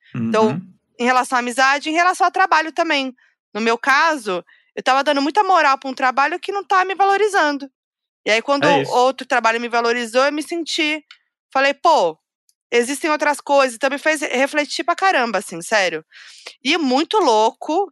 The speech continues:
Speaker 1: que,
Speaker 2: Hum.
Speaker 1: no meio da minha terapia,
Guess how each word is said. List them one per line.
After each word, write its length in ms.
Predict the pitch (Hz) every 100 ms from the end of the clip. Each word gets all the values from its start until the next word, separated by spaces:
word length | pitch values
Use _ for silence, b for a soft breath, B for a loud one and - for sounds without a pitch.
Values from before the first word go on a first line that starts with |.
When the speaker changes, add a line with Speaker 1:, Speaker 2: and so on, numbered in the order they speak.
| -
Speaker 1:
que, 440 | - 247 208 151 _ _ _ _ _ _ _ _ -
Speaker 2:
Hum. 340 | 120 101 76 - _ _
Speaker 1:
no 80 | 208
meio 280 | 226 220 294
da 120 | 311
minha 140 | 285 269
terapia, 680 | 262 233 - 190 180 220